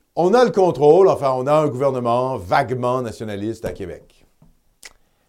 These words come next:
Et on va essayer de faire ce qu'il faut pour défendre la nation, mettre de la pression sur la caq. En tout cas, là, la caq,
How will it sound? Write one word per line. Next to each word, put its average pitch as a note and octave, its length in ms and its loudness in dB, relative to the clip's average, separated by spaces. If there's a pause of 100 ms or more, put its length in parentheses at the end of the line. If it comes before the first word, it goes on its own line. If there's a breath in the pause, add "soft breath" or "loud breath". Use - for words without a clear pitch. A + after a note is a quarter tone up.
(180)
Et G2+ 100 -10
on G2 80 -6
va G2+ 140 -4
essayer A2 260 -8
de A2 100 -6
faire G#2 220 -6
ce - 80 -18
qu'il - 140 -20
faut B2+ 160 -8
pour A2+ 320 -4
défendre G2+ 320 -8
la F#2 80 -8
nation, F2+ 440 -12
mettre G#2 200 -12
de F#2+ 60 -8
la E2+ 100 -12
pression F2 340 -16
sur E2 140 -18
la D#2+ 100 -16
caq. G#2 320 -8
En G#2 60 -14
tout - 100 -20
cas, C3+ 80 -2
là, C3+ 160 2
la B2+ 140 -2
caq, - 500 -2